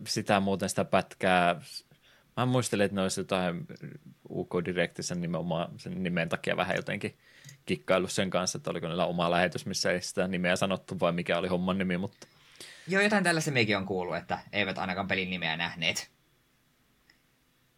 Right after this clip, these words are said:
Speaker 2: Mutta toisaalta, ei mieti, minusta olisi tavallaan ollut hyvin sopivaa, ne olisi ollut, ah, kiitos Japani ja Nintendo, te kuuntelitte meitä ja meidän surumme takia teitä, kun se uin Zeldan.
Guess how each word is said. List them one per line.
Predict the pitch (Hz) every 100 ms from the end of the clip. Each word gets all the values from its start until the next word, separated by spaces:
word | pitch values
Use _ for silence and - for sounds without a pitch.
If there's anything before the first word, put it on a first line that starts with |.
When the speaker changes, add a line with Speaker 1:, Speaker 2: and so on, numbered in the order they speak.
| _ _ _ -
Speaker 2:
Mutta | 113
toisaalta, | 139 143 123
ei | 196
mieti, | 202 214 156
minusta | 208
olisi | 170
tavallaan | 196 175 123
ollut | 123
hyvin | 147 127
sopivaa, | 160 147 107 90 90
ne | 87
olisi | 82
ollut, | 107 120
ah, | 165 151 123 - _ _ _ _ _ _ _ _ _
kiitos | 202 175 156 - - - _ -
Japani | 151 151 127
ja | 135
Nintendo, | 135 123 123
te | 120
kuuntelitte | 139 151 131 127 120 123
meitä | 123 113
ja | 117
meidän | 123 123
surumme | 135 131 117
takia | 110 104
teitä, | 117 113
kun | 110 113
se | 120
uin | 117
Zeldan. | 110 104 87 90